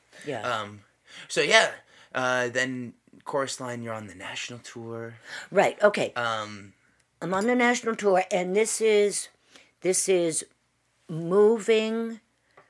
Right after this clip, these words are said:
Speaker 1: to the company that's gonna stay in Chicago,
Speaker 2: Right.
Speaker 1: Illinois, for a year. Now, I have to say one thing. I, I wanna say one, so I don't forget. I ad-,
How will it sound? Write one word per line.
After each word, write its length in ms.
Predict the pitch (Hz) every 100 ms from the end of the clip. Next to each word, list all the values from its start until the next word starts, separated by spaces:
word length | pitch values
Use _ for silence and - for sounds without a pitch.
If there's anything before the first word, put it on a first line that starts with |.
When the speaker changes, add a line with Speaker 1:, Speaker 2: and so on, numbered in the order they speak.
| _ _ _
Speaker 1:
to 680 | - 180 160 156 151 147 151 _ _ _ _
the 100 | 151
company 480 | - 175 175 175 160
that's 300 | 156 151 -
gonna 240 | 160 143
stay 680 | 135 - - 160 160 160 156 -
in 200 | 156 175
Chicago, 840 | - 175 - 147 127 120 120 120
Speaker 2:
Right. 80 | 123
Speaker 1:
Illinois, 540 | 147 139 127 120 120 147 _ - - - _ _
for 340 | - - 156 139
a 60 |
year. 560 | 131 123 139 107 - - _ _ _ _ - - - -
Now, 160 | 208 -
I 60 |
have 200 | 277 320
to 80 | -
say 180 | - 269
one 280 | 202 196 196
thing. 360 | - 175 160 - _
I, 120 | 160 160
I 60 | 165
wanna 280 | 160 175 160 143 -
say 220 | - 175
one, 280 | 156 131 120
so 220 | - 170
I 60 | 160
don't 260 | 160 190
forget. 420 | - 170 131 101 _ _ -
I 220 | 240 247
ad-, 160 | 160